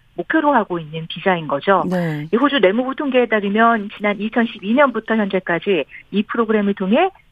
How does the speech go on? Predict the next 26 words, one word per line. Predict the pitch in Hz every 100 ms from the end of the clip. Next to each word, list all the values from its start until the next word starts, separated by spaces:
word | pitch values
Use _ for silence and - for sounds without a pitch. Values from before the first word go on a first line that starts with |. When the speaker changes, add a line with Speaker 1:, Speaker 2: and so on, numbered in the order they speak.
| - -
Speaker 1:
십만 | 381 370 339
명 | 302
이상이 | 208 208 185 165 202
호주 | 277 - - 277 -
비자를 | 185 170 170 202
발급받았는데요. | 147 170 - 151 196 165 143 202 233 170 - - -
이 | 185
가운데 | 208 196 190 202 202
팔십오 | - 302 - 254 - 170 -
퍼센트가 | 233 226 208 185 - 147 226 269 - -
이 | 165
중국의 | - 190 185 151
백만장자들이었던 | - 160 262 285 240 208 165 147 135 - 156 147 151
것으로 | 131 131 - 180 220
파악됐습니다. | - 220 - 175 - 139 127 135 - 160
Speaker 2:
음. | 151 147 139 139 139
Speaker 1:
이 | 220
다른 | 226 226 339 320
호주 | 254 403 403 392
비자와 | 359 311 277
달리 | 233 233
이 | 226 214
비자의 | - 185 - 202 196
경우는 | 170 180 247 160 - - _ _ 175
영어 | 226 262
능력과 | 233 208 180 - 190